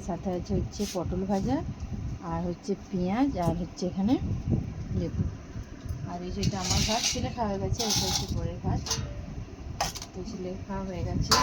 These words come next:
ছোঁচাটাই করে তুলে দিয়ে দিয়েছি, এবার আমরা দুজনে খাবো। তো চলো যে যে খাবে চলে এসো, ঠিক আছে? তাহলে তোমরাও খেয়ে নাও, তারপর আবার আসি। শুভ বৈকাল বন্ধুরা, তো দেখো বর বেরোবে,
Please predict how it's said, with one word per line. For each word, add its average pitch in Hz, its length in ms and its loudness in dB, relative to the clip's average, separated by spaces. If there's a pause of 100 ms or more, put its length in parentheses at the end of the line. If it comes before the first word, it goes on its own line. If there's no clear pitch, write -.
(800)
ছোঁচাটাই 185 400 -4
করে 196 180 4
তুলে - 240 0
দিয়ে 185 180 -6
দিয়েছি, 202 360 -6
এবার 190 180 -6
আমরা 165 280 -2
দুজনে - 380 -2
খাবো। - 220 -2 (600)
তো - 60 -4 (140)
চলো - 220 -2 (120)
যে 196 60 -6 (100)
যে 190 60 -8 (120)
খাবে 180 240 -8 (160)
চলে - 300 2
এসো, - 160 0 (1700)
ঠিক 214 220 -2
আছে? 220 180 2
তাহলে 220 260 -2
তোমরাও 208 260 4 (100)
খেয়ে 202 240 -2
নাও, 277 120 2 (260)
তারপর - 280 2
আবার - 220 2
আসি। - 160 -2 (1000)
শুভ 233 160 0 (200)
বৈকাল 196 420 10
বন্ধুরা, 196 340 6 (100)
তো 202 60 4 (120)
দেখো 175 220 4 (100)
বর 175 160 10 (100)
বেরোবে, 175 340 4